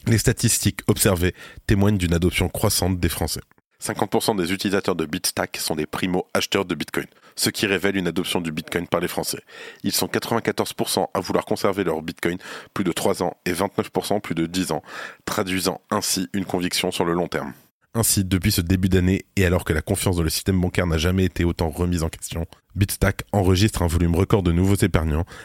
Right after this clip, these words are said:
et voit son nombre d'utilisateurs actifs augmenter de plus de vingt pour cent par mois. Lancé sur l'App Store et le Google Play Store en juillet deux mille vingt-deux, l'application Bitstack permet d'épargner en Bitcoin de façon simple,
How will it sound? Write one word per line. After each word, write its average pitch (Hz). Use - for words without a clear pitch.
et 95
voit 92
son -
nombre 95
d'utilisateurs 92
actifs 90
augmenter 87
de 80
plus -
de 76
vingt 73
pour 87
cent 90
par 78
mois. -
Lancé 107
sur -
l'App 95
Store -
et 104
le 92
Google 95
Play 90
Store -
en 98
juillet 95
deux 90
mille 101
vingt-deux, 87
l'application 98
Bitstack 92
permet 98
d'épargner 101
en 98
Bitcoin 90
de 92
façon 90
simple, -